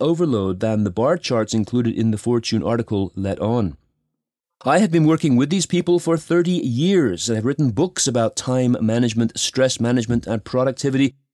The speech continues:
and I can tell you those are the top three complaints. Meetings, email, and interruptions. Always. They may not have a bed to sneak back to in the office, but there's no question.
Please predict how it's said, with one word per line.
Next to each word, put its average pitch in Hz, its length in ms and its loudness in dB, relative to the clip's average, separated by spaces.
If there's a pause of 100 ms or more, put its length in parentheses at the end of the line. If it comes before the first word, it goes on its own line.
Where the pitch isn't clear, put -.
(120)
and 147 100 2
I 156 40 0
can 156 100 2
tell 185 160 4
you 165 80 4
those 160 220 2
are 147 280 4
the 120 160 2
top - 300 -2
three 151 260 -2
complaints. 143 580 0 (300)
Meetings, 110 600 0 (400)
email, 156 460 4
and 135 180 0
interruptions. 101 760 -4 (680)
Always. 104 640 0 (640)
They 135 160 2
may 180 160 4
not 214 160 2
have 151 240 0
a 139 80 2
bed 120 360 0
to 120 80 -2
sneak 117 360 0
back 156 280 2
to 139 120 2
in 117 80 4
the 113 100 4
office, 120 220 0
but 147 160 -4
there's 175 160 0
no 202 140 2
question. - 480 -2